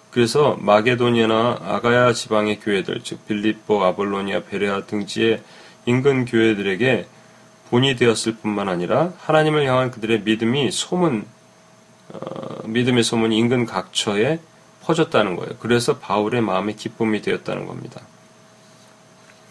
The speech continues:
어, <clears throat> 하나님에게 기쁨이 되는 것도 매우 중요하지만,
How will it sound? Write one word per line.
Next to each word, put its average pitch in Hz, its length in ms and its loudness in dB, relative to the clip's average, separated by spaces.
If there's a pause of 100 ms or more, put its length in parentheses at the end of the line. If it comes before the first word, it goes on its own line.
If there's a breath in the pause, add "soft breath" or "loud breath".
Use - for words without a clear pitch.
(640 loud breath)
어, 98 580 2 (280)
<clears throat> - 1900 -16
하나님에게 165 920 0
기쁨이 113 440 -6
되는 104 260 -10
것도 101 280 -12
매우 95 300 -8
중요하지만, 104 920 -6